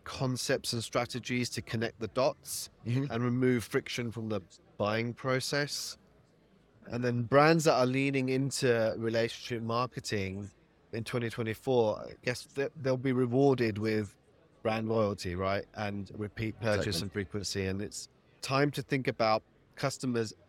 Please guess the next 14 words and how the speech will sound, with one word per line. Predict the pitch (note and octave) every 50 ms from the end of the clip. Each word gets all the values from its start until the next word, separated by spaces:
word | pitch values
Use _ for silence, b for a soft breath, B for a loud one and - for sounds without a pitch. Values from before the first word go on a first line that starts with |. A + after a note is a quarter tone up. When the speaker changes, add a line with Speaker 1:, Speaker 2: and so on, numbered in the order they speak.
| _ -
Speaker 1:
as | - C3 C#3+ C3+ -
people, | - - A#2+ G#2+ G#2 - - G#2+ G#2+ G#2
as | G#2 G2 -
we | -
kept | - B2 - - -
saying | - A2 G#2 G2+
before, | G2+ - - - A2+ G#2+ G2+ G2 F#2+ F#2+ G2 - b b b b b b b
support | - - C3 - D3 D3 D3+ D3
them | C#3+ C3+ B2+
in | C3 B2
a | A#2+ A#2 A2+ A2 -
contextually | - A#2+ A2 - - C3+ - - - - C3+ A#2+ A#2+ A#2 A2+
relevant | A#2+ A#2+ A#2 A#2 A2+ A2 A#2 A2+ A2
way | G#2+ A2 G#2 G2+ G2+ G2+ G2+ G2+ G2+ G2+